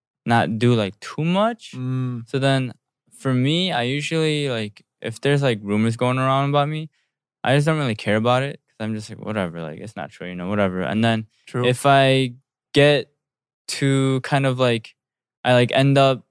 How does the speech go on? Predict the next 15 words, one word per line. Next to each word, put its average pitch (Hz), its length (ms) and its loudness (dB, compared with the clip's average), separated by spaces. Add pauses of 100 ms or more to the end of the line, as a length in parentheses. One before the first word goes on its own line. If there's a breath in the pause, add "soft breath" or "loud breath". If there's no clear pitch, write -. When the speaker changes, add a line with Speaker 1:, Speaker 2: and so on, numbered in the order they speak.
(140)
Speaker 1:
just, 120 220 -6
like, 110 220 -2 (180)
coincidentally 120 640 0
being 117 320 2
in, 113 140 2
like, 107 220 -2 (120)
the 107 80 -2
same, 113 460 2
like, 104 220 -2
hangout 113 460 2
or 95 60 -4
something 101 460 0
with 107 120 2
Speaker 2:
Mm-hmm. - 60 0
Speaker 1:
them, 90 300 -4